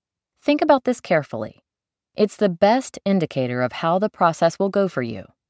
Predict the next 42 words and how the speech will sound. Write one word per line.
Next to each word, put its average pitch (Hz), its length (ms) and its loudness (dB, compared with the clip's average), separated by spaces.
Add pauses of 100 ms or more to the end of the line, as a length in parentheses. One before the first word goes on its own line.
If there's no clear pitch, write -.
(320)
Ask 240 300 -2
yourself 311 340 2
a 233 80 0
few 240 200 -6
questions 139 580 -2
to 147 120 -2
help 175 260 -2
determine 156 540 -4
where 135 120 -2
you 151 220 2
are. 139 380 0 (1080)
One, 180 480 0 (400)
are 180 120 4
you 226 140 4
going 262 280 6
into 208 180 2
potty 147 280 -2
training 170 400 -2
thinking 156 360 -2
you'll 135 120 0
give 147 200 -2
it 151 60 0
a 131 80 0
try 123 420 0
and 123 220 -2
see 147 160 -4
what 139 140 0
happens? 165 600 -2 (760)
We've 262 220 2
talked - 340 0
a 208 40 2
little 151 300 4
about 135 240 2
the 139 100 -2
word 131 260 0
try, 120 640 0 (180)
but 180 120 6
I 226 160 4
mean 262 180 8
it 247 240 0
for 170 200 0
real. 143 480 0